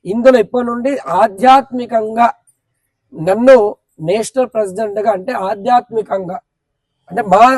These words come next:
ట్రస్ట్ తరపున ఒక భాగంలో నేను ఒక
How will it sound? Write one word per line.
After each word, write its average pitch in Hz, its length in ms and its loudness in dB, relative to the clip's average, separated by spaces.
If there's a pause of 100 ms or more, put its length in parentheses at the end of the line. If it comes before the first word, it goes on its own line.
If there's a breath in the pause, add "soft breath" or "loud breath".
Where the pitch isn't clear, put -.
(160)
ట్రస్ట్ 202 280 -4 (100)
తరపున 226 380 0 (600)
ఒక 180 220 -2 (140)
భాగంలో 240 480 4 (420)
నేను 214 180 -2
ఒక 196 180 -2